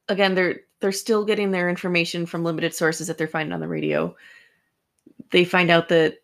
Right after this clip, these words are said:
the Chinese fleet off the coast of California was wiped out by nukes. And the Chinese retaliate, and they take out MacDill Air Force Base in Tampa.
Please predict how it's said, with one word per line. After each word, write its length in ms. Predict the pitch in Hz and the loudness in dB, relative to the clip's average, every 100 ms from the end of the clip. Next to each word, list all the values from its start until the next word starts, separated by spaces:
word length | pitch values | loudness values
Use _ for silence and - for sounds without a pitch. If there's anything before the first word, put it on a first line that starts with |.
| _ _ _ _ _ _ _ _ | _ _ _ _ _ _ _ _
the 140 | 165 180 | -4 -2
Chinese 400 | 202 185 180 175 | 2 2 2 0
fleet 220 | 180 170 | 2 4
off 140 | 160 | 4
the 80 | 170 | 2
coast 200 | 160 156 | 0 0
of 60 | - | 0
California 400 | 156 - 156 147 | -2 0 -2 0
was 160 | 151 | -2
wiped 220 | 160 151 160 | 0 0 2
out 260 | 143 147 | 2 0
by 440 | 151 147 160 170 170 _ _ | 0 0 0 -2 -8 _ _
nukes. 420 | 190 175 - - - _ _ _ _ _ _ _ _ _ _ - | 0 0 -4 -16 -18 _ _ _ _ _ _ _ _ _ _ -2
And 180 | 180 | 0
the 60 | 175 | 0
Chinese 360 | 190 196 294 339 | 0 2 4 2
retaliate, 640 | - 190 226 190 147 - - | 2 2 2 2 0 -4 -6
and 260 | 165 160 | -4 -2
they 300 | 170 160 170 | 2 2 0
take 260 | 175 190 175 | -4 -4 0
out 200 | 165 165 | 0 -2
MacDill 320 | 160 180 151 | -4 -2 0
Air 80 | 151 | 0
Force 240 | 156 156 | -2 -4
Base 240 | 170 170 - | -2 -4 -4
in 60 | |
Tampa. 480 | - 156 - - | -4 -2 -2 -4